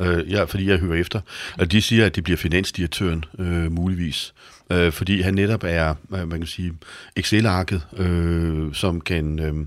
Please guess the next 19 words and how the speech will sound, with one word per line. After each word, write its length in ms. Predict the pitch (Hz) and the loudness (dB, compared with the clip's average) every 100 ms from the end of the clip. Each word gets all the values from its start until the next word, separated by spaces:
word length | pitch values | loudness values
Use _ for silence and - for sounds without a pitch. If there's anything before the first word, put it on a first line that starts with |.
| - - - - - - | -8 -16 -16 -16 -18 -6
optimere 540 | - - 110 110 113 95 | -4 0 2 6 6 4
nogle, 360 | 90 87 87 | 4 2 2
øh, 160 | 85 85 | 2 2
omkostnings-, 920 | 80 113 113 104 - 95 85 - 95 | 2 0 2 0 0 -2 -2 -2 0
øh, 200 | 87 85 | 0 0
s-, 160 | - - | -4 0
noget 200 | 98 87 | 2 4
omkostningsstyring, 800 | 95 - 104 98 - 95 95 92 | 4 2 0 -2 -2 2 4 4
som 160 | - 90 | 0 -2
måske 240 | 78 87 | 0 -2
ikke 140 | 107 | -2
har 80 | 120 | -2
været, 420 | 92 90 82 80 | 0 0 2 0
øh, 80 | 80 76 | 0 -2
det, 160 | 76 - | -6 -2
topprioriteten 600 | 110 110 101 85 98 85 | 0 2 0 0 -2 -2
hos 120 | 78 | -6
Peter 180 | - 76 | -4 0
Høsted. 340 | 113 120 95 | 0 2 -2